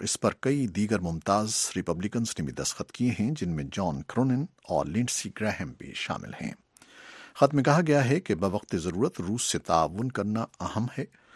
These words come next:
تاہم اس بات پر بھی زور دیا گیا ہے کہ سائبر ہیکنگ اور یوکرین میں جارحانہ اقدام جیسے معاملات پر سخت موقف اختیار کرنا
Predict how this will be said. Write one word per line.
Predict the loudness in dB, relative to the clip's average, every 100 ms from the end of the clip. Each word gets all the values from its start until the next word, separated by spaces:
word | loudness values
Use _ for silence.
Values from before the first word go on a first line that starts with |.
| -20 _
تاہم | 2 4 4
اس | 0 0
بات | 0 2
پر | 0
بھی | -2 -2
زور | -2 -2
دیا | -2 -2 0
گیا | 0 0 -2
ہے | -4
کہ | -2
سائبر | 2 4 2 0 -4
ہیکنگ | -6 -2 -2 -2 _ -20 -8 -2
اور | 2
یوکرین | 2 4 4 4
میں | 2
جارحانہ | 2 2 2 -2 -2
اقدام | -2 -4 0 0
جیسے | 0 -2 -2
معاملات | -2 -2 2 0 2
پر | 2 0 -2 _ _ -10
سخت | 0 0 0 -2
موقف | -2 -4 -8 -10
اختیار | -6 -2 -2
کرنا | -2 -8 -6